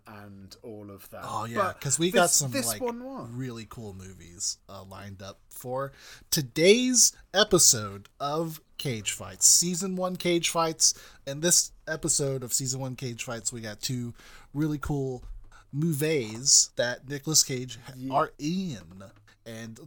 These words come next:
Speaker 2: the one that I'm doing today is Trapped in Paradise. Greg, what are you up to?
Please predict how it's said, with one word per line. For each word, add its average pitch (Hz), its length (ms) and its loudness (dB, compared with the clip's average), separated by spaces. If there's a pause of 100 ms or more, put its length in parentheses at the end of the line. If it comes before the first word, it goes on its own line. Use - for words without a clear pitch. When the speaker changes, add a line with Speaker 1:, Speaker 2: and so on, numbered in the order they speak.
Speaker 2:
the 131 100 -8
one 180 340 -2
that 165 200 4
I'm 226 220 4
doing 123 260 0
today 107 340 -10
is 104 240 4
Trapped - 400 -4
in 135 160 -6
Paradise. 123 560 -6
Greg, 170 220 -4
what 185 180 -4
are - 20 -8
you 165 400 -2
up - 200 -14
to? - 100 -12